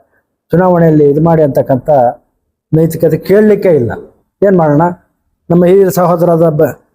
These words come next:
ಶ್ರೀನಿವಾಸ ಮೂರ್ತಿ ಅವರಿದ್ರು, ಅವ್ರ ಬಳಿ ಆದ್ರೂ ಹೋಗ್ಬೋದಿತ್ತು, ಅವ್ರ ಕುಟುಂಬದವ್ರು ಯಾರಾದ್ರೂ ಸಂಪರ್ಕ ಮಾಡ್ಬೋದು. ಯಾರಾದ್ರೂ ಮಾಡಿದಾರಾ? ಅಲ್ಲಿಗೆ ನಮ್ಮ ಅಸ್ತಿತ್ವವನ್ನು ಯಾರೂ ಲೆಕ್ಕಕ್ಕಿಟ್ಟಿಲ್ಲ, ಸನ್ಮಾನ್ಯ ದೇವೇಗೌಡರು ಲೆಕ್ಕಕ್ಕಿಟ್ಟಿಲ್ಲ,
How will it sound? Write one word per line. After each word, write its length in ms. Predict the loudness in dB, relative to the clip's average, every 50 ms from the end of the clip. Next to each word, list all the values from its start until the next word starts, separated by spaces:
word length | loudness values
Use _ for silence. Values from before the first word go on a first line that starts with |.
| _ _ _ _ _ -18 -8
ಶ್ರೀನಿವಾಸ 400 | -4 -2 0 2 2 0 0 0
ಮೂರ್ತಿ 220 | 0 0 0 0 0
ಅವರಿದ್ರು, 420 | 0 0 -2 -4 -6 -8 -8 _ -2
ಅವ್ರ 160 | -2 0 0
ಬಳಿ 180 | 0 2 2 2
ಆದ್ರೂ 240 | 2 2 2 2
ಹೋಗ್ಬೋದಿತ್ತು, 540 | 0 0 0 0 0 0 -2 -4 -6 -10 -18 -20 -20 _ -4
ಅವ್ರ 100 | -4 -2
ಕುಟುಂಬದವ್ರು 440 | -2 -2 -2 0 0 2 2 2 2
ಯಾರಾದ್ರೂ 320 | 2 2 2 0 0 0
ಸಂಪರ್ಕ 340 | -2 -2 -2 -2 -2 -2 -2
ಮಾಡ್ಬೋದು. 480 | -2 -2 0 0 -2 -2 -4 -6 _ _ _ _ _ _ _
ಯಾರಾದ್ರೂ 320 | 0 2 2 2 2 2 0
ಮಾಡಿದಾರಾ? 460 | 2 2 2 2 2 2 2 2 0 0 -2 -6 -12 _ _ _ _ _ _ _ _ _ _ _ _ _ _ _ _ _ _ _
ಅಲ್ಲಿಗೆ 400 | -2 0 2 2 2 2 2 2 2 0 0 -4 -8 -10 -14 -18 _ _ _ _ -2
ನಮ್ಮ 320 | 0 0 2 2 0 0
ಅಸ್ತಿತ್ವವನ್ನು 680 | 0 -2 -4 -4 -4 -4 -4 -2 0 0 0 2 2 2
ಯಾರೂ 320 | 2 2 2 2 2 2
ಲೆಕ್ಕಕ್ಕಿಟ್ಟಿಲ್ಲ, 540 | 2 0 0 0 -2 -4 -2 -2 -2 0 -2
ಸನ್ಮಾನ್ಯ 380 | 0 0 0 0 0 0 0 0
ದೇವೇಗೌಡರು 560 | 0 0 2 2 2 2 2 0 0 2 2
ಲೆಕ್ಕಕ್ಕಿಟ್ಟಿಲ್ಲ, 640 | 2 2 0 0 -4 -4 -4 -4 -2 0 2 2